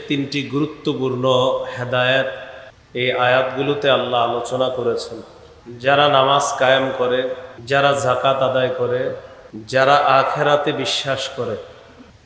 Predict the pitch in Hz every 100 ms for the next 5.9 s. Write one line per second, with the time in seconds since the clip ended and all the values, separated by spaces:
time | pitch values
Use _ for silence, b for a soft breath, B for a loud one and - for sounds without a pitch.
0 | _ - - 151 143 147 - 143 127 135
1 | 135 - 127 127 131 127 131 - - -
2 | - - - - 131 127 139 139 131 -
3 | 131 - 147 143 135 135 - - - -
4 | - - _ 127 135 143 143 156 143 143
5 | - 156 151 147 127 123 123 120